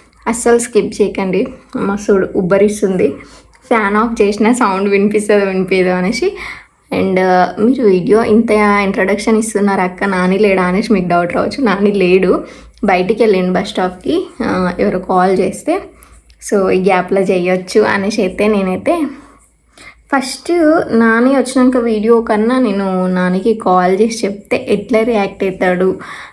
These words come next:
అనేసి అయితే నేను నానికి కాల్ చేద్దాం అయితే అనుకుంటున్నా. ఉమ్, కాల్ చేసి ఏమంటాడు, తిడతాడా, ఫాస్ట్ ఫాస్ట్గా ఇంటికి వస్తాడా, ఎట్లా రియాక్ట్ అవుతాడో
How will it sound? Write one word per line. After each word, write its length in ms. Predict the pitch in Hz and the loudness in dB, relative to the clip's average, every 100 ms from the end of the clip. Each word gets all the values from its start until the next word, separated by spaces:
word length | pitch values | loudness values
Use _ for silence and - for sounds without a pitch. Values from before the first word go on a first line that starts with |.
| - | -8
అనేసి 340 | 208 202 208 202 | -6 -4 -2 -4
అయితే 220 | 185 208 | -2 0
నేను 180 | 214 202 | 2 2
నానికి 460 | 185 180 185 214 | 0 -2 0 0
కాల్ 380 | - 190 180 180 | 0 0 2 2
చేద్దాం 340 | 190 190 196 202 | 0 0 0 0
అయితే 440 | 208 220 240 240 | 0 -2 2 4
అనుకుంటున్నా. 760 | 196 180 185 247 - 185 190 254 - - - _ - | 4 0 0 0 0 0 0 -2 -6 -18 -20 _ -6
ఉమ్, 340 | 196 190 185 | -4 -2 -2
కాల్ 320 | 180 190 175 180 | 0 0 0 0
చేసి 280 | 180 180 | -2 -2
ఏమంటాడు, 760 | 180 175 175 190 185 180 175 175 | -2 0 0 0 0 0 -2 -2
తిడతాడా, 960 | 175 208 190 - 190 180 180 180 180 - 208 | 2 2 2 -2 0 2 2 0 -2 -4 -2
ఫాస్ట్ 260 | 214 - | -2 -2
ఫాస్ట్గా 320 | 214 226 247 | -6 -4 -4
ఇంటికి 420 | 185 185 220 202 185 | -2 0 2 2 0
వస్తాడా, 640 | 202 - 185 180 180 175 - - - _ - | -2 -2 -2 0 0 -2 -8 -16 -20 _ -8
ఎట్లా 300 | 233 185 185 | -2 2 2
రియాక్ట్ 380 | 180 190 - 226 | 2 -2 -4 -4
అవుతాడో 560 | 175 185 180 175 - | -2 -2 0 0 -4